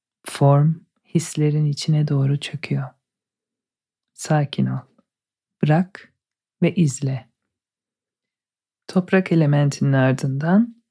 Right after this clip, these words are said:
su elementinin ateşin içine çöküşü başlar. Bedendeki bütün sıvılar tükenir. Dışsal olarak ağız ve dil kurur,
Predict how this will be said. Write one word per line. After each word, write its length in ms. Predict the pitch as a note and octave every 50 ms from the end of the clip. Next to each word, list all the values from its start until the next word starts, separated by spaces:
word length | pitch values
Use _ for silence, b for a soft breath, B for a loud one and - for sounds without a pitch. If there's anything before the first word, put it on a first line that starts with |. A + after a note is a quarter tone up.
| _ _ _ _ _ _
su 380 | - - - - - B3+ B3
elementinin 840 | B3 G3+ F3+ E3 D#3 D3+ C#3+ C#3+ D3 D3 - D#3 D#3+ D#3 - - _ -
ateşin 480 | G3+ F3 F3+ - D#3+ D3+ - - F3
içine 340 | D#3+ D3+ - - - D#3 D3+
çöküşü 420 | - - - - - - - F#3
başlar. 680 | - C#3 C3+ - - - - E3+ E3 E3 - - - _ _ _ _ _ _ _ _ _ _ _ _ _ _ _ _ _ -
Bedendeki 760 | F3 F3 D#3+ E3 D#3+ D#3+ D#3 D#3 D#3+ E3 - - G3 G#3 - _ _ _ _ _ -
bütün 320 | - - - - F3+ E3+
sıvılar 560 | D#3+ - - C#3 C#3 C#3 C#3 C#3 C#3+ C#3+ C#3+
tükenir. 640 | - - - - C3+ B2+ B2+ C3 - - - _ _ _ _ _ _ _ _ _ _ _ _ _ _ _ _ _ _ _ -
Dışsal 360 | - F#3 F#3 - - G3+ F3 D3+
olarak 540 | C#3+ C#3 C3+ C#3 D3+ F#3+ - _ _ _ _ _ _ _ _ _ _ _ _ _ _ _ _ -
ağız 340 | F3+ E3+ E3+ E3+ E3 E3 D3+
ve 140 | D3 C#3+ -
dil 180 | D3 C#3+ C#3
kurur, 480 | C#3+ - - C3+ C3+ C3+ C#3 D3 -